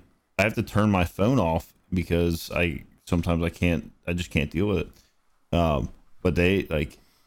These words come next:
it has been nonstop positivity about this, about the, the U C basketball team. Um, you know, w-, what Wes is doing, though, like,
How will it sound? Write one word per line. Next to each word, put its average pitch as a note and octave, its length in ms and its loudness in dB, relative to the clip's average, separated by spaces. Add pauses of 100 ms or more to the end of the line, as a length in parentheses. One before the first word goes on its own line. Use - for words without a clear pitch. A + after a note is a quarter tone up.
(200)
it F#2+ 140 4
has G#2 160 2
been F2 260 4
nonstop F2+ 680 0
positivity F2+ 760 0
about D#2+ 340 0
this, - 420 -2 (140)
about E2+ 320 0
the, E2 260 0
the E2+ 120 -2
U E2+ 160 0
C E2 140 -2
basketball F2+ 540 0
team. F2+ 500 0 (440)
Um, D#2+ 420 -4 (300)
you D#2+ 80 -2
know, D#2 80 0
w-, E2 300 -2 (120)
what E2+ 220 0
Wes F2+ 300 0
is E2+ 120 0
doing, F2+ 380 4
though, F2 140 4
like, F2+ 340 -2